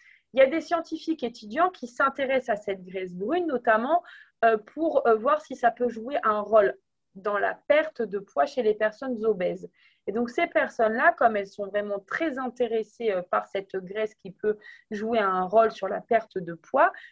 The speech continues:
elles se sont intéressées à Wim Hof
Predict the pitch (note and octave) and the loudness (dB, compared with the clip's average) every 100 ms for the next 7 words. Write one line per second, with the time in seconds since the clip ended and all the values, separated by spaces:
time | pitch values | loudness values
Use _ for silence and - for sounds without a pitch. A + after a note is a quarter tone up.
0 | - B3+ C4 A#3+ - E4 E4+ B3 A3+ A#3+ | 0 2 4 0 -6 -8 -2 -2 0 -2
1 | A3 A3 - B3 G#3+ F#3+ F#3+ F#3+ F#3 - | -2 -4 -2 -2 0 -2 -4 -8 -8 2
2 | C4+ | 4